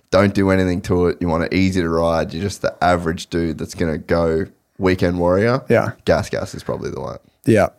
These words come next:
Speaker 2: The only knock on it we gave it is, like, the price, unfortunately. Like, when they first came out with it, it was just right at Yamaha, Kawi, Honda.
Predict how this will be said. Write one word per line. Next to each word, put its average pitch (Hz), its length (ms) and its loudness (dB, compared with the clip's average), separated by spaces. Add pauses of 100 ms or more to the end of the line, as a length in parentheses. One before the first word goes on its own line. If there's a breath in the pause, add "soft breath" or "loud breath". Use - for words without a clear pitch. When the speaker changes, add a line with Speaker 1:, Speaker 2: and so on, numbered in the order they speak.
Speaker 2:
The 123 100 4
only 123 140 6
knock 117 300 4
on 110 120 2
it 78 160 -2
we 113 160 4
gave 107 220 6
it 101 100 6
is, 98 180 -2
like, 101 240 0
the - 60 -4
price, 90 500 0
unfortunately. 107 600 0
Like, 101 220 -2
when 110 80 4
they 110 100 6
first 123 300 2
came 113 180 4
out 104 160 4
with - 160 -2
it, 104 220 4 (480 loud breath)
it 117 120 4
was 107 600 4 (720)
just - 320 2 (120)
right 113 240 4
at 110 240 2
Yamaha, 107 600 2
Kawi, 101 300 2
Honda. 107 480 2